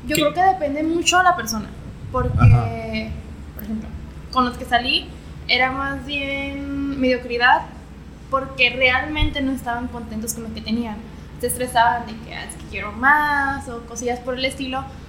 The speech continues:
Speaker 1: pero no hacían el cambio para tenerlo. Así que no recae a ser, a dejar lo poco para ser feliz,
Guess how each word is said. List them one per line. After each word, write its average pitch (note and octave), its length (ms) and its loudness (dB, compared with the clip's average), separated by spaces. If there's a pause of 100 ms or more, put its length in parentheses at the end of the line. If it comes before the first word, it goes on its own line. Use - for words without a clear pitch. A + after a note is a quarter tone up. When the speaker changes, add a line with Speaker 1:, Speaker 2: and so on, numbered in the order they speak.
(240)
Speaker 1:
pero A#3 440 4
no A#3+ 160 4
hacían A#3+ 340 -4
el A3 220 -8
cambio A#3 300 4
para - 240 -8
tenerlo. G#3+ 360 -4 (760)
Así A3+ 300 -4 (100)
que A#3 520 -2 (1000)
no C#4 180 10
recae C#4 360 2 (120)
a A#3+ 220 2
ser, A#3 460 -2 (760)
a A#3+ 120 4
dejar A#3 480 2 (200)
lo B3+ 160 2
poco C4 300 4
para C4 180 6
ser A3+ 140 -10
feliz, A3 420 -12